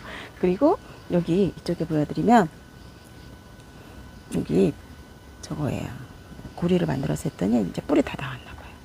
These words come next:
이거 여름에 분갈이했거든요. 뿌리 다 나와서 아주 탱글탱글 윤기가 아주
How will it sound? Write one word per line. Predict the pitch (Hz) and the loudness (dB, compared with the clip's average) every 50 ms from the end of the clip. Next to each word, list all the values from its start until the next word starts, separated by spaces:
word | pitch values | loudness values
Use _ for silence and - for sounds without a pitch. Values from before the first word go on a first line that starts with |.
| - - - - - - - | -20 -20 -20 -20 -12 -8 -4
이거 | 185 175 151 | -2 2 4
여름에 | 151 160 190 247 247 190 | 6 8 8 8 8 6
분갈이했거든요. | - - 156 156 151 165 143 - - 156 - - - 190 226 277 302 - - - - - - - - - - - - - - - - - | 6 2 -2 -4 -4 -4 -6 -6 -6 -8 -6 -2 -2 0 0 0 -2 -4 -8 -18 -20 -20 -20 -20 -20 -18 -20 -20 -20 -20 -20 -18 -12 -6
뿌리 | - 262 240 | -2 -2 0
다 | - 220 | 0 0
나와서 | 185 170 156 156 151 - - 220 190 165 160 - - - - - | 0 0 -2 -2 -2 -2 0 0 0 -2 -4 -8 -12 -14 -10 -6
아주 | - 170 - 185 - | -4 -4 -4 -6 -8
탱글탱글 | - - - - - - - 330 - - 240 220 208 180 165 165 | -8 -6 -6 -4 -4 -4 -4 -2 2 4 4 4 4 4 2 4
윤기가 | 175 196 196 - 208 196 202 196 | 2 2 2 2 2 2 2 2
아주 | 185 185 226 247 277 | 2 2 4 2 2